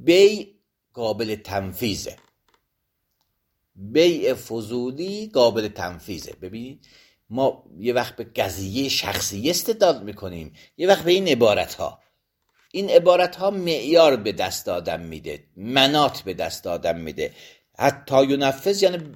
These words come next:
بیع این چنینی که عوض مالک پسر فروخته، فضولی شده، قابل تنفیذه. خب، از این می‌شه استدلال کرد و اجازه، اه، متوقف بودن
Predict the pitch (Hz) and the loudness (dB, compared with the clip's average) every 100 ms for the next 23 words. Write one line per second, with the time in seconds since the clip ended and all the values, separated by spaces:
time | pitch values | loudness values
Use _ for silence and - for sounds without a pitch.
0 | _ 127 180 208 196 - 135 143 151 135 | _ 0 6 6 4 0 0 0 -6 -4
1 | 143 139 139 147 185 214 226 - _ _ | -2 -2 -4 -6 -6 -6 -8 -12 _ _
2 | _ _ - 139 - _ _ _ _ _ | _ _ -6 -4 -4 _ _ _ _ _
3 | _ _ _ _ - 127 135 135 131 135 | _ _ _ _ -2 2 4 4 2 -2
4 | 139 135 135 139 - - 131 135 135 - | 2 2 2 -2 -4 -8 -2 0 0 -2
5 | 139 139 - 170 196 151 131 139 135 135 | -6 -6 -6 -6 -4 -4 -2 -2 -2 -4
6 | 143 185 214 156 127 120 107 98 90 87 | -2 0 4 6 6 2 -2 -4 -4 -8
7 | 82 - - _ _ _ - - _ _ | -14 -16 -20 _ _ _ -20 -20 _ _
8 | _ _ _ 73 78 - - 90 101 139 | _ _ _ -14 -14 -14 -16 -12 -8 -6
9 | 131 147 147 104 - _ 101 - 107 92 | -6 -6 -2 -2 -4 _ -16 -8 -8 0
10 | 123 151 175 160 170 - 107 98 98 95 | 0 0 -2 -2 -2 -4 -4 2 2 2
11 | 104 139 139 127 - _ _ _ - 80 | 0 2 2 0 -6 _ _ _ -12 -8
12 | 80 73 69 58 - - - - 101 101 | -6 -6 -6 -6 -8 -14 -20 -12 -10 -6
13 | 107 101 - 113 104 - 101 101 135 143 | 0 0 -2 -8 -10 -12 -12 0 0 2
14 | 117 87 | -2 -4